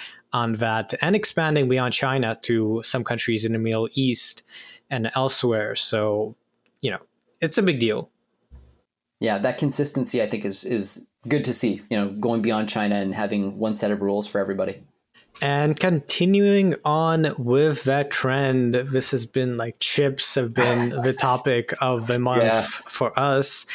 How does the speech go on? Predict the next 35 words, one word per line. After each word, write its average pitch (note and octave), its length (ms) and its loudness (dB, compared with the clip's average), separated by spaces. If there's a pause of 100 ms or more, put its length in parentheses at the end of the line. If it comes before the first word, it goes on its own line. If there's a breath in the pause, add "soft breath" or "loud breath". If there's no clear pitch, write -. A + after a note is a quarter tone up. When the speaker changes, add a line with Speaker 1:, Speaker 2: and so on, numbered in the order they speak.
(420 loud breath)
Speaker 1:
Uh, C3+ 80 0
the B2 80 2
next C#3 160 2
story C3 300 4
is - 120 0
T D#3+ 180 2
S D#3 140 2
M C#3+ 100 2
C C#3 300 2
expects C3 480 -2
permanent E3 480 2
U C#3 100 4
S C3 140 2
approval A#2+ 400 2
to A#2 120 -4
supply A#2 420 -2
chip - 500 -2
tools C3 560 2 (120)
to C3+ 360 2
its C3 420 0
China A#2 680 -2
factory. A2+ 1080 -4 (600 loud breath)
Uh, A#2+ 180 0
that's A#2+ 300 -2
pretty B2 180 0
much G#2+ 140 -2
the G#2 80 -4
story. E3+ 400 2
The C3+ 120 4
U B2 80 4
S A#2 100 0
Department A#2 560 -2 (100)
of, A2+ 320 0 (120)
uh, A2+ 260 -2
Commerce, C#3+ 840 0